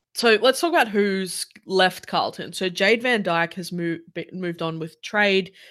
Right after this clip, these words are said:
So has Sarah Hosking, which we'll talk about when we get to Richmond.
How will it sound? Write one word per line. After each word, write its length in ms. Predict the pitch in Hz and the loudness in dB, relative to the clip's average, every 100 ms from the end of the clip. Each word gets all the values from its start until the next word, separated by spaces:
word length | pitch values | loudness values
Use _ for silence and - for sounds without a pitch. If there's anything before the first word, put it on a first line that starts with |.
| - | -6
So 280 | - 196 208 | 2 4 4
has 180 | 196 | 0
Sarah 260 | - 180 165 | 0 0 0
Hosking, 500 | 165 165 - 170 147 | -2 -6 -4 -8 -8
which 240 | 139 - - | -12 -16 -10
we'll 140 | 175 | -6
talk 260 | 196 190 185 | -2 -2 0
about 180 | 170 | -2
when 120 | - 165 | -2 -6
we 80 | |
get 120 | 156 - | -8 -10
to 100 | 160 | -12
Richmond. 440 | 156 - 165 165 | -12 -10 -12 -12